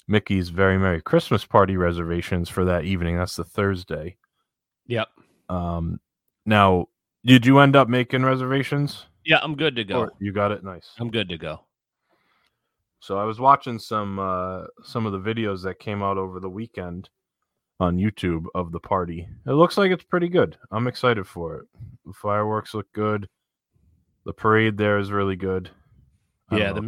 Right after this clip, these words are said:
Speaker 1: know.
Speaker 2: minis fi-, the minis fireworks are good. The parade's excellent.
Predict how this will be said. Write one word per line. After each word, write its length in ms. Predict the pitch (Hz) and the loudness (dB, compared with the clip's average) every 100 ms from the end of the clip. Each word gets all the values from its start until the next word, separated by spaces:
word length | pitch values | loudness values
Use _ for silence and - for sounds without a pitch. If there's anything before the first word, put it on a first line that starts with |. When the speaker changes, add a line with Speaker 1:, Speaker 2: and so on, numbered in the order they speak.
| 147 | 0
Speaker 1:
know. 80 | 170 | 0
Speaker 2:
minis 100 | - | -2
fi-, 180 | 139 - | -6 -6
the 120 | 117 | -6
minis 340 | 104 131 143 - | -6 -4 -6 -4
fireworks 640 | 123 120 113 113 110 - | -2 -2 -2 -6 -8 -10
are 60 | |
good. 260 | 95 104 92 | -8 -8 -8
The 80 | 92 | -10
parade's 440 | - 104 104 95 | -8 -6 -4 -6
excellent. 580 | 87 82 - 85 80 82 | -8 -10 -12 -12 -10 -12